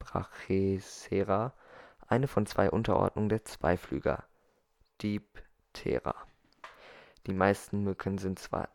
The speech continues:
zart gebaute, schlanke Insekten mit, ich hatte auch große, mit fadenförmigen, viel,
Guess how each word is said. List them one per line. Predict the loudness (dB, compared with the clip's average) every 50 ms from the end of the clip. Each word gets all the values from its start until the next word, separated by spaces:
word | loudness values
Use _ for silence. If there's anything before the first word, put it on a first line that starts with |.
| _
zart | _ -16 -12 -6 -2 0 0 0 0 -4 -4
gebaute, | -4 -2 0 0 0 0 0 0 0 -2 -2
schlanke | -2 -6 -8 -4 -2 0 0 0 0 -2 -6 -6
Insekten | -6 -6 -6 -8 -14 _ _ -4 -2 -2
mit, | -2 -2 -4
ich | -6 -6 -6
hatte | -6 -2 0 0
auch | 0 0 -2
große, | -4 -4 -2 -2 -2 -6 -12 -14 _ _ _ _ _ _ _ _ -20 -20 -20 -20 -20 -20 -20 _ 0
mit | 0 0 0 0 -14 -18 -20 _ _ _
fadenförmigen, | -20 -12 -8 -6 -2 0 0 0 0 -2 -4 -8 -6 -4 0 0 2 2 2 -2 -2 -4 -6 -8 -8 -12 -20 -20 _ _ _ _
viel, | -16 -14 -12 -10 -6 -2 0 0 2 2 0 -2